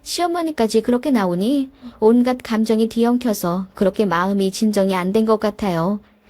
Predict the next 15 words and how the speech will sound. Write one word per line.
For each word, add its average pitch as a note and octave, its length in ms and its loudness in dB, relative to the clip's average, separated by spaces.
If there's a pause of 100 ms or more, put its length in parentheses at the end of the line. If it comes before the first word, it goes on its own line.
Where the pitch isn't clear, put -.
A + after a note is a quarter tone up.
(300)
친정엄마 D#4+ 560 0
계신 B3+ 280 0
병원 A3+ 380 2
가는 G3+ 320 -2
두 A3 140 -2
시간 B3 320 0
내내 F#3+ 300 2
울었습니다. F#3+ 920 -2 (560)
그리고 A#3 320 2
다신 A3+ 500 0
시어머니 C4+ 540 0
안 F#3+ 220 -2
보겠다 G#3+ 440 -2
다짐도 G3 480 0
했고요. G#3 560 0